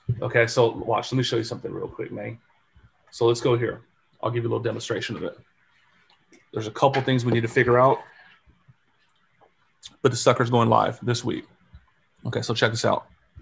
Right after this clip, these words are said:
Uh, let's see, let's see. Okay, so Rianne, who's helping out with accounts payables, will go in here. She's gonna create a purchase. Bur-, uh, boom. Okay, student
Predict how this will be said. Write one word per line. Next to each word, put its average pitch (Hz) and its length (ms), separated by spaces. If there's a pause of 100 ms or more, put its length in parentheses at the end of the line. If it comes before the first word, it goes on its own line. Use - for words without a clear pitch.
(840)
Uh, 110 380
let's 123 220
see, - 400 (280)
let's 123 180
see. - 320 (1600)
Okay, 127 180 (840)
so 135 360
Rianne, 143 760 (420)
who's 127 220
helping 135 240
out 127 100
with 123 100
accounts 127 280
payables, 127 580
will 117 100
go 123 220
in 147 60
here. 135 300 (1600)
She's 127 220
gonna 123 120
create 143 240
a 151 40
purchase. 143 600 (260)
Bur-, 127 260 (100)
uh, 117 140
boom. 127 400 (640)
Okay, 117 240
student 151 480